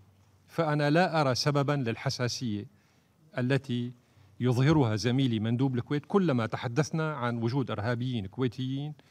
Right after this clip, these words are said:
في سوريا. طيب، هناك إرهابيين مثل ما حكينا المرة الماضية بلجيكيين وفرنسيين وبريطانيين وأستراليين. هناك إرهابيون من مئة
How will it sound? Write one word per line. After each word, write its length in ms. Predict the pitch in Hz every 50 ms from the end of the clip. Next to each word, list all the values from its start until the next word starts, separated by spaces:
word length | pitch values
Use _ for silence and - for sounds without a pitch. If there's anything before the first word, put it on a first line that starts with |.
| _ -
في 120 | - 131 113
سوريا. 320 | - - 98 85 90 - - - _ _ _ _ _ _ _ _ _ _ _ _ _ _ _ _ _ _ _ _ _ -
طيب، 240 | 143 147 143 120 92
هناك 300 | 139 160 180 190 185 170
إرهابيين 720 | 156 135 156 156 151 156 151 160 170 170 175 175 175 175 - - - _ -
مثل 260 | 151 151 151 - 156
ما 60 | 151
حكينا 360 | - 139 - - 156 156 147
المرة 280 | 143 143 151 151 151 151
الماضية 320 | 143 147 151 147 135 147
بلجيكيين 680 | 135 135 147 131 131 139 131 - 120 104 95 98 98 - - - _ - 117
وفرنسيين 840 | 131 127 - 147 151 151 - - 156 151 143 131 120 107 101 104 123
وبريطانيين 840 | 117 117 113 147 156 143 - 139 131 131 131 123 117 110 104 104 107
وأستراليين. 800 | - 165 175 - - 151 139 139 131 131 120 113 101 98 98 117 - - - - - _ _ _ _ _ _ _ _ _ _ _ _ _ _ _ _ _ _ _ _ _ _ _ _ _ _ _ _ _ _ _ _ _ _ _ _ _ _ _ _ - 143
هناك 300 | 143 170 202 190 - 170
إرهابيون 640 | 147 147 151 147 156 156 165 170 175 190 196 196 175
من 320 | 156 160 160 160 160 170
مئة 260 | 202 226 214 196 -